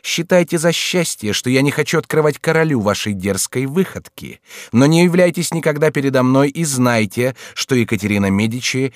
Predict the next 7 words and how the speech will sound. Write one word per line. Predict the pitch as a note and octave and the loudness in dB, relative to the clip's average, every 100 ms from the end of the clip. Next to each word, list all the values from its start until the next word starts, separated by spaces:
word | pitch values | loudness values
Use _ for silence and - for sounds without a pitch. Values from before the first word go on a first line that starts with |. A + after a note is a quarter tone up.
| - | -12
ваш | A2+ A#2 D3+ - | -6 0 0 -2
неумолимый | D#3+ D#3 A#2+ G2+ F#2 F#2+ F#2+ | -4 0 0 0 0 0 -2
враг. | D#2 D#2 D2 - - - _ _ _ _ _ _ | -4 -8 -10 -12 -20 -20 _ _ _ _ _ _
Да, | A2 A#2 G#2+ - _ _ _ _ - | -6 -4 -4 -6 _ _ _ _ -18
я | E2 E2+ | -8 -4
найду | G2 C3 A2 | -4 -4 -4
вас, | G#2 G#2 - | -4 -4 -8